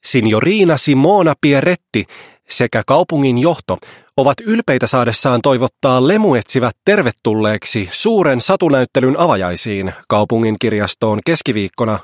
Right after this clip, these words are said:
kello kahdeksantoista. Tarjolla Jaakon herneitä, Lumikin omenoita sekä Hannun ja Kertun pipareita. Simona Pieretti! Rasmus huutaa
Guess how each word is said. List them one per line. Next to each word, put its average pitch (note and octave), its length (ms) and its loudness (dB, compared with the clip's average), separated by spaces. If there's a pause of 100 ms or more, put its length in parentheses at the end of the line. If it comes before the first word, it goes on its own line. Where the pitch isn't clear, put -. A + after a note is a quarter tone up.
kello C#3 220 2
kahdeksantoista. G#2 960 -6 (1000)
Tarjolla A#2 540 2
Jaakon A#2+ 440 2
herneitä, C3 640 0 (400)
Lumikin D#3+ 480 2
omenoita C#3 600 2 (260)
sekä F3+ 280 0
Hannun G#3 360 4
ja F3 100 4
Kertun D#3 420 2
pipareita. - 560 -6 (960)
Simona E4 720 4
Pieretti! F#3+ 920 2 (540)
Rasmus A2+ 460 -2
huutaa F#2 560 -2